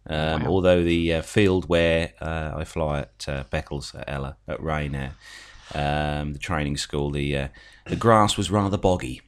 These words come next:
Speaker 2: Well, yes, it,
Speaker 1: Um,
Speaker 2: <laughs> it's
Speaker 1: which
Speaker 2: been
Speaker 1: made for some interesting viewing as,
Speaker 2: <laughs>
Speaker 1: uh, a, a certain Cessna one fifty was taxiing off the, uh, asphalt runway onto the grass and got, um,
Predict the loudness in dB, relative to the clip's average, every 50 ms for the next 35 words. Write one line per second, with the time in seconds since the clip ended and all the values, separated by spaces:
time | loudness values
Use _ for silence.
0 | -18 -12 -10 -4 0 2 2 4 4 4 4 2 2 0 0 0 0 0 0 0
1 | 2 2 4 4 4 2 2 2 2 4 4 4 4 4 4 2 0 -2 -2 -2
2 | 0 0 0 -2 -4 -4 -2 -4 -4 0 2 2 2 2 0 -2 -4 -6 -4 -4
3 | -4 -2 -2 2 4 4 4 4 4 4 2 0 -2 -2 -4 -6 -6 -6 _ -10
4 | -6 -4 -2 -2 -2 -2 -2 0 2 4 4 2 2 -2 -4 -2 0 0 0 0
5 | -2 -4 -2 -2 -4 -4 -4 -4 -4 -4 -4 -4 -6 -4 -4 -6 -6 -4 -4 -4
6 | -4 -4 -4 -4 -4 -4 -4 -6 -8 -8 -6 -4 -4 -4 -4 -4 -6 -8 -8 -4
7 | -4 -4 -2 -2 -4 -4 -4 -4 -2 -2 -2 -2 -4 -6 -6 -6 -6 -4 0 2
8 | 2 2 2 0 0 -2 -4 -4 -6 -4 -4 -4 -6 -6 -8 -10 -6 -4 -4 -4
9 | -4 -8